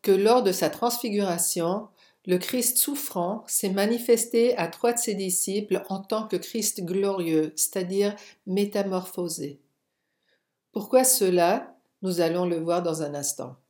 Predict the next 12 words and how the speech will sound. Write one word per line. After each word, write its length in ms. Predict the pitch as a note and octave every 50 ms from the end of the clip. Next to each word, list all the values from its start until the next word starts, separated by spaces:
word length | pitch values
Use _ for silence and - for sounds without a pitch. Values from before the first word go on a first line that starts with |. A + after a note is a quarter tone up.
| -
Mais 160 | D#3+ D#3+ D#3+ -
tout 120 | - A#3+
d'abord, 400 | G3+ F#3 E3+ E3 F#3 F#3+ G3+ G3
voyons 320 | F3+ F3+ F#3 G3 G#3+ A3
le 80 | A3 G#3+
texte 300 | - F3+ D#3+ - - F3
biblique 400 | E3+ F3 F3 F#3 A3 A3 A3 -
exact. 580 | E3+ D#3+ D#3 D#3 C#3 C3 - - - - - _ _ _ _ _ _ _ _ _ _ _ - - - - _ _ _ _ _ -
Dans 640 | F3+ F3+ E3+ E3 E3 D#3+ D#3+ D#3 D3+ D3+ D3+ - - -
le 120 | D#3+ E3
chapitre 600 | D#3+ - A#3 A#3 A#3 - - C4+ - - - F#3
seize, 680 | F3+ - - A3 G#3+ A3 A#3+ B3 A#3+ A#3 B3+ C4+ C4+